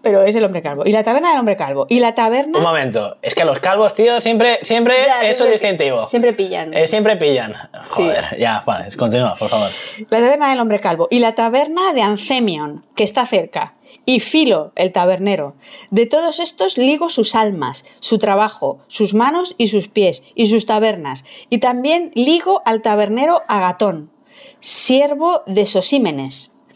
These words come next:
Speaker 1: y a su esclavo Carpos, que vende telas. Y también a Glucantis, al que llaman Maltaque". <laughs> El Maltaque, ¿sabes? Que debía
Speaker 2: Es el
Speaker 1: tener
Speaker 2: mote,
Speaker 1: pieza.
Speaker 2: el, el chino y el
Speaker 1: <laughs>
Speaker 2: Maltaque.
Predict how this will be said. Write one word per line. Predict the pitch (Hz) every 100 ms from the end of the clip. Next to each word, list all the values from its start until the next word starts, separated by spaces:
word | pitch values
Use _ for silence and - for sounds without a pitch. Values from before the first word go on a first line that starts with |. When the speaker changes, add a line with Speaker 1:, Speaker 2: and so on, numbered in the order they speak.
| - - - -
Speaker 1:
y | 196
a | 175
su | 185
esclavo | - 208 196 262 269
Carpos, | 233 277 170 143 - _ -
que | 175
vende | 185 233
telas. | 214 160 143 - - - -
Y | 247 226
también | 233 233 226 277 349 392 -
a | 240
Glucantis, | 226 220 214 240 247 226 165 143 - _
al | - -
que | 277 190
llaman | 190 214 254 311 330
Maltaque". | 202 190 180 175 214 208 - - 202 - 320
<laughs> | - 285 254
El | 220
Maltaque, | 185 180 185 196 185 170
¿sabes? | 175 226
Que | 214
debía | 170 175 196
Speaker 2:
Es |
el | -
Speaker 1:
tener | -
Speaker 2:
mote, | - - -
Speaker 1:
pieza. | 233 220 226 127
Speaker 2:
el, | 277 -
el | 131 127
chino | 185 196 226
y | 240
el | 156
Speaker 1:
<laughs> |
Speaker 2:
Maltaque. | 143 139 165 147 139